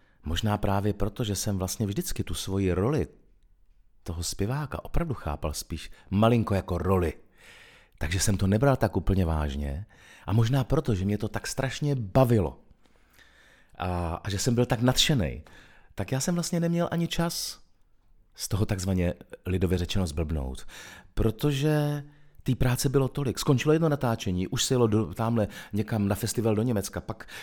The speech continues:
pak zase něco, pak zase něco, do toho koncerty, do toho rozhovory, titulní strany, eh, zase další televize. Čili já jsem vlastně pro tu práci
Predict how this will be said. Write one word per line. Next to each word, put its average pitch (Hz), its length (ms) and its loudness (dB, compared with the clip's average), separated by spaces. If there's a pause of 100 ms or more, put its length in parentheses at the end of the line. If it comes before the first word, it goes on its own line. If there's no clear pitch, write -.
(140)
pak 110 120 -4
zase 113 260 0
něco, 104 300 -2
pak - 300 -2
zase 123 260 0
něco, 92 340 -4 (220)
do 117 120 0
toho 120 220 0
koncerty, 101 460 -2
do 127 100 0
toho 123 240 2
rozhovory, 92 540 -2 (380)
titulní 131 420 4
strany, 98 460 -4 (240)
eh, 95 480 -2
zase 127 300 2
další 120 280 0
televize. 98 500 -2 (240)
Čili 104 240 -4
já 101 120 -2
jsem 139 180 -4
vlastně 135 460 -2 (880)
pro 139 140 2
tu 107 120 0
práci 76 640 -4